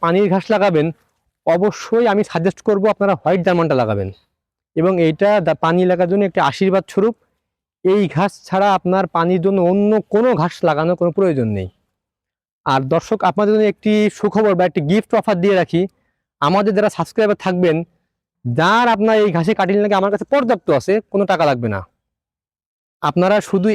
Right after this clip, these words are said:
এসে আপনাদের যার যতটুকু লাগবে আপনারা ফোন দিয়ে আসবেন, এসে আমার এখান থেকে নিয়ে যাবেন, কোনো টাকার দরকার নেই, একদম ফ্রি। দর্শক, এখন আপনাদের দেখাবো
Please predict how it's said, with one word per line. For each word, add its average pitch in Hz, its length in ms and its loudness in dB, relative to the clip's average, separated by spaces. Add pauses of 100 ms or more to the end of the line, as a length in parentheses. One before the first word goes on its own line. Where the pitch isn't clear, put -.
(120)
এসে 214 240 -2 (260)
আপনাদের 196 380 0
যার 175 240 2
যতটুকু 180 340 -4 (100)
লাগবে 175 260 0 (540)
আপনারা 170 260 0 (120)
ফোন 160 160 0 (100)
দিয়ে 190 200 2
আসবেন, 175 260 0 (280)
এসে 143 240 -2
আমার 165 200 0
এখান 175 200 -2
থেকে 185 180 -2
নিয়ে 180 160 2
যাবেন, 202 180 2 (480)
কোনো 208 180 2 (100)
টাকার 180 280 0
দরকার 131 300 0
নেই, 95 120 -6 (640)
একদম 196 240 0 (100)
ফ্রি। 123 160 -2 (1400)
দর্শক, 147 440 -6 (1080)
এখন 180 200 -4
আপনাদের 180 340 -2
দেখাবো 170 320 -2